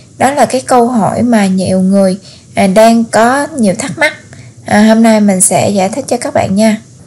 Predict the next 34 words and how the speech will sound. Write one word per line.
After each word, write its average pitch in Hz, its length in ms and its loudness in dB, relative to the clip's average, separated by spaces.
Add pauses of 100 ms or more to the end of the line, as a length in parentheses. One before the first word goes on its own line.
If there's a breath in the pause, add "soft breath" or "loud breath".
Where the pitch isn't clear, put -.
(960 loud breath)
À, 233 280 4
các 302 160 0
bạn 226 280 2
có 254 140 2
biết 277 200 2
cái 294 160 2
tên 220 200 4
gọi 170 240 2
đó 196 200 2
là 214 160 2
P - 260 -18
P 247 260 -2 (220)
P - 20 -2 (160)
loan, 226 280 4 (880 loud breath)
Paycheck 240 480 0
Protection 214 680 2
Program 202 640 4
loan. 220 380 4 (920 loud breath)
Khi 302 160 0
mà 240 200 6
người 202 360 6
ta 233 120 2
nói 240 220 2
cái 294 180 4
loan 254 320 4 (300)
là 190 200 2
nhất 202 240 2
định 185 240 2
phải 185 160 2
trả 208 180 2
lại. 185 300 4 (880 loud breath)
Cái 277 180 4
loan 247 280 4
này 185 320 4